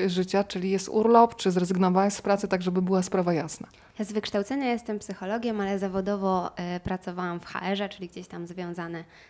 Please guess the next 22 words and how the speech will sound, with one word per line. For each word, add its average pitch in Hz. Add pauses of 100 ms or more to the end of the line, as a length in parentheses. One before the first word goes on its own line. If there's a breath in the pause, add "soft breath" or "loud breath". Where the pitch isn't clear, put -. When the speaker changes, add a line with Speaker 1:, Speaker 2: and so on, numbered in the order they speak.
(120 loud breath)
Speaker 2:
e, 170
z -
psychologią 165
również. 180 (320 loud breath)
Jestem 262
teraz 233
na -
urlopie 196
bezpłatnym. 175
Pracowałam 190
w 180
korporacji 196 (380 loud breath)
i 190
do 190
korporacji 190
prawdopodobnie 180
wracam. 185 (800 loud breath)
Speaker 1:
To 202
teraz 196
czas 190
na 190
Piotra. 175